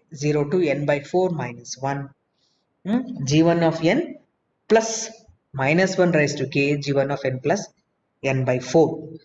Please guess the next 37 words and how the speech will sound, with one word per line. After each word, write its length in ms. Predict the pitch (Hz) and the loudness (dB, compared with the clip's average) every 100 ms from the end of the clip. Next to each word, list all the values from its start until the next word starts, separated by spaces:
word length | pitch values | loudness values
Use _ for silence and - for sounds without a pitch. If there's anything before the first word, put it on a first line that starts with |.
| _ | _
So 100 | - | -2
now 200 | 233 269 | 2 4
this 200 | 240 180 | 4 4
is 140 | 262 226 | 4 4
actually 380 | 165 - 190 175 | 2 2 2 4
what 220 | 160 160 | 4 2
it 120 | 156 | 2
is. 180 | 302 - - _ _ | 2 0 -14 _ _
It 160 | 170 175 | 2 4
is 240 | 277 - - - _ | 2 -2 -12 -18 _
an 480 | 151 151 156 156 - - | 0 0 0 -4 -6 0
alternate 500 | 170 180 220 214 196 | 2 4 4 4 4
or 100 | 160 | 4
equivalent 440 | 175 175 214 220 | 4 4 4 6
representation 720 | - - 156 160 156 151 151 | 2 0 0 0 -2 -2 -4
for 480 | 139 170 147 135 233 - - _ - | -2 2 4 2 -2 -6 -20 _ -8
G 200 | 135 180 | -2 0
one 260 | 185 190 185 | 2 0 0
of 280 | 175 185 | -2 -6
k, 380 | 180 202 202 202 - _ _ | 2 2 2 -8 -20 _ _
which 180 | 165 185 | -4 -2
is 100 | 160 | 0
actually 520 | 147 151 - 202 202 | -2 -2 2 4 4
what? 340 | 165 180 294 - - | 4 2 0 -6 -16
A 40 | |
part 600 | - - 147 170 196 175 | -8 0 2 4 4 4
of 300 | 202 311 - - - _ _ _ _ 143 | 2 2 0 -10 -20 _ _ _ _ -8
x 280 | 143 - | -6 -4
of 300 | 147 131 - | -4 -4 -6
k. 340 | - 143 - - _ _ _ _ _ _ _ | -4 -4 -6 -16 _ _ _ _ _ _ _
Okay. 200 | 277 - - - _ | -12 -12 -14 -20 _
Now 140 | 214 214 | -2 -2
similarly, 720 | 220 220 277 240 151 143 - | 2 2 4 2 0 -4 0
following 340 | 175 180 185 | 2 2 2
the 100 | 185 | 0
same 300 | 180 190 220 | 2 2 2
line, 400 | 170 143 135 123 | 2 0 -2 -8